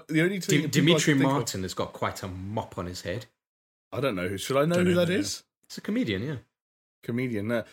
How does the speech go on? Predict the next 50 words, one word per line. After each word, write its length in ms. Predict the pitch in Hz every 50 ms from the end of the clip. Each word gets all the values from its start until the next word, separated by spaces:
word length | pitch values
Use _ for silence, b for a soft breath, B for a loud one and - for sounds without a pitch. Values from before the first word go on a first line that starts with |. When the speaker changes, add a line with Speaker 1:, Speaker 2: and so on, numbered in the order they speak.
| B B
Speaker 1:
I'm 140 | 135 165 196
just 140 | 196 190 -
thinking 200 | 170 147 131 127
of 80 | 113 -
footballers 480 | - 175 180 - 120 107 92 90 90
when 120 | 98 95 95
you 80 | 98
think 200 | - 113 98 92
of 160 | 104 98 90
big 200 | - 101 95 87
hair 220 | - 107 104 98 90
and 80 | 87 95
lots 200 | 95 - - -
of 60 | 87
hair, 200 | 110 110 104 90
and 80 | 87 92
then 100 | 98 104
that 200 | 104 104 - -
gets 220 | 117 110 92 -
lost 220 | - - - - -
on 80 | 98
Speaker 3:
Ah. 200 | 110 117 113 110
Speaker 1:
YouTube. 220 | 107 107 90 80 76 B B B B B B -
I 60 | -
feel 140 | 165 190 180
like 100 | 156 135
this 200 | 147 151 - 156
is, 100 | 139 131 -
I'm 160 | 135 151 160
gonna 160 | 156 175 165 147
go 140 | 139 123
back 180 | 113 113 101 90
to 100 | - 104
wet 200 | 95 123 - -
feet 300 | - - 101 90 80 - - -
just 220 | - - 107 - -
to 60 | 101
push 280 | 90 - - 113 104 -
the 100 | - -
conversation 540 | - 110 98 92 - - 101 98 - 104 101
Speaker 2:
Okay. 80 | 92
Speaker 1:
forward 240 | 95 101 95 90 87 B B B B B B -
and 180 | 180 127 113
say 380 | - 180 156 120 113 113 110 - - - -
<laughs> 160 | - - -
this 180 | - 135 135 -
get, 220 | - 143 135 -
okay, 240 | 147 147 147 147 131
this 220 | 123 135 156 156
gets 420 | - - 127 - - - - -